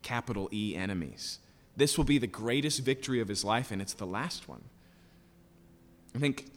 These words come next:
he's clearly here an example of faith, and the story is put here to point to all Israel,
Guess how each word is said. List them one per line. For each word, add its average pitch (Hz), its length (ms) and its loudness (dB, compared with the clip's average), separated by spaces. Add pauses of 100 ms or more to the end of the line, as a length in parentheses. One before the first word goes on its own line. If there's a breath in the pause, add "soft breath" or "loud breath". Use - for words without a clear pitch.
(160 loud breath)
he's - 360 0 (160)
clearly 160 500 4
here 107 300 2
an 104 100 0
example 120 640 0
of 101 80 -2
faith, 117 500 -2 (640 loud breath)
and 113 100 0
the 113 40 2
story 151 360 8
is 127 140 4
put 151 220 -2
here 120 200 0
to 101 100 -6
point 131 300 -2
to 135 80 -4
all 131 220 2
Israel, 120 440 -2